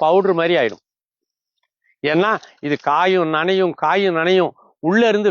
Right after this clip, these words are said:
வெப்பம் வெளியேறிக்கிட்டே இருக்கும். ஏன்னா உள்ளதான் ரவுண்டா வளைய மாதிரி போட்டோமா, உள்ள காத்து போக முடியுமா? காத்து போக முடியாது. இரவு பகலா வெப்பம் வெளியேறிக்கிட்டே இருக்கும். எ-, ஒரு பொருள்ல இருந்து வெப்பம் வெளியேறினா மிச்சம் அங்க என்னங்க இருக்கும்? ஒண்ணும் இருக்காதா?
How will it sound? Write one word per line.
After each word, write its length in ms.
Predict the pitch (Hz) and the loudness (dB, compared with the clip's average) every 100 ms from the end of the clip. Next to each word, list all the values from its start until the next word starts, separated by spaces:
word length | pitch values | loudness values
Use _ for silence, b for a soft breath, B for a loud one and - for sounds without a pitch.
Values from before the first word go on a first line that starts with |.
| 165 | 0
வெப்பம் 320 | 165 220 160 | 0 -2 0
வெளியேறிக்கிட்டே 540 | 185 240 226 196 190 202 | 2 2 2 0 -2 -2
இருக்கும். 220 | 147 104 _ _ _ 151 | -2 -10 _ _ _ -8
ஏன்னா 180 | 190 214 | -2 0
உள்ளதான் 360 | 226 240 240 190 | 2 2 2 0
ரவுண்டா 300 | 208 233 240 | 2 2 0
வளைய 180 | 196 220 226 | 0 0 0
மாதிரி 140 | 214 | 0
போட்டோமா, 360 | 185 165 170 185 220 - b b | -2 -2 -2 0 -2 -4 b b
உள்ள 100 | 202 233 196 | -2 0 0
காத்து 220 | 233 226 190 | 0 0 0
போக 80 | 202 | 0
முடியுமா? 300 | 180 165 180 220 135 _ _ b b - | 0 0 0 -2 -4 _ _ b b -6
காத்து 260 | 165 220 208 175 | -2 0 -2 0
போக 100 | 190 | -2
முடியாது. 260 | 175 170 117 - b - 135 | 0 -2 -2 -10 b -14 -4
இரவு 260 | 185 233 247 214 | 0 2 2 2
பகலா 260 | 185 170 226 180 | 0 0 0 0
வெப்பம் 300 | 170 233 190 | -2 -2 0
வெளியேறிக்கிட்டே 540 | 180 214 214 196 196 208 | 0 0 0 -2 -2 -2
இருக்கும். 280 | 190 170 - b b - | 0 -4 -6 b b -6
எ-, 140 | 147 160 175 | 0 2 4
ஒரு 120 | 180 139 | 2 2
பொருள்ல 260 | 226 269 247 | 2 2 2
இருந்து 160 | 254 220 | 2 0
வெப்பம் 260 | 208 247 | 0 0
வெளியேறினா 380 | 214 233 233 226 208 | 2 2 2 0 -2
மிச்சம் 180 | 190 226 | -2 -2
அங்க 100 | 202 | -2
என்னங்க 240 | 196 214 190 | -2 0 -2
இருக்கும்? 260 | 147 113 95 _ _ _ _ _ _ _ _ _ _ _ _ _ - - 85 - | -2 -4 -6 _ _ _ _ _ _ _ _ _ _ _ _ _ -16 -12 -8 -2
ஒண்ணும் 160 | 151 180 | 0 0
இருக்காதா? 300 | 143 127 | 0 2